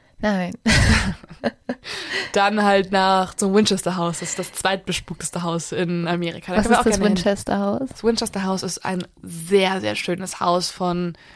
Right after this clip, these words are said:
Speaker 2: äh, einer sehr reichen Frau erbaut mit unfassbar vielen Zimmern und auch einer sehr gruseligen Geschichte.
Speaker 1: Was für eine gruselige Geschichte?
Speaker 2: Du, ich, das dauert ein bisschen zu lang, das wäre eine ganze Folge.
Speaker 1: Mach eine Kurzfassung.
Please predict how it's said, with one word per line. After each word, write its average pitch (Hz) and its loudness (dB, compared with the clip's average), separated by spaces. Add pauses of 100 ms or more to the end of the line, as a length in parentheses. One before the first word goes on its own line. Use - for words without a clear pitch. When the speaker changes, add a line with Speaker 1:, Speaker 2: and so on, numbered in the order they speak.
(480)
Speaker 2:
äh, 196 -2
einer 175 0
sehr 185 -2
reichen 180 0
Frau 180 2
erbaut 180 0
mit 175 -4 (320)
unfassbar 214 0
vielen 170 -2
Zimmern 165 0
und - -6
auch - -8
einer 185 -6
sehr 160 -4
gruseligen 170 -4
Geschichte. 165 -6 (220)
Speaker 1:
Was 202 -4
für 190 -6
eine 190 -4
gruselige 208 -6
Geschichte? - -8 (100)
Speaker 2:
Du, 190 -4
ich, - -6
das - -10
dauert 170 0
ein 170 -10
bisschen - -12
zu - -6
lang, 175 -4
das 175 -8
wäre 175 -2
eine 180 -8
ganze 175 -10
Folge. 180 -8 (140)
Speaker 1:
Mach 226 4
eine 220 2
Kurzfassung. - -4